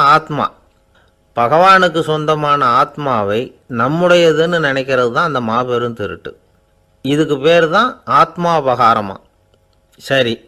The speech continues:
இதுக்கு பரிகாரம் என்ன? எல்லாம் இறைவனுடையது, நமக்கு ஒண்ணும் இல்ல அப்படின்னு நினைக்கிறது தான் இதுக்கு பரிகாரம். இதெல்லாம் இருக்கட்டும். நாலாவது திருட்டு ஒண்ணு சொன்னோம்ல,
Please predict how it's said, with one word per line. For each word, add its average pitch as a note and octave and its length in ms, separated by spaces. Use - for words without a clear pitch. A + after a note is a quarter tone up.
இதுக்கு D3 260
பரிகாரம் D3+ 520
என்ன? B2+ 180
எல்லாம் D3 400
இறைவனுடையது, C#3+ 840
நமக்கு B2 360
ஒண்ணும் D3 240
இல்ல C3+ 180
அப்படின்னு C3 380
நினைக்கிறது A#2 420
தான் E3 140
இதுக்கு C3 200
பரிகாரம். G#2+ 540
இதெல்லாம் E3+ 360
இருக்கட்டும். C3 440
நாலாவது E3 680
திருட்டு D3 400
ஒண்ணு C3+ 160
சொன்னோம்ல, B2 500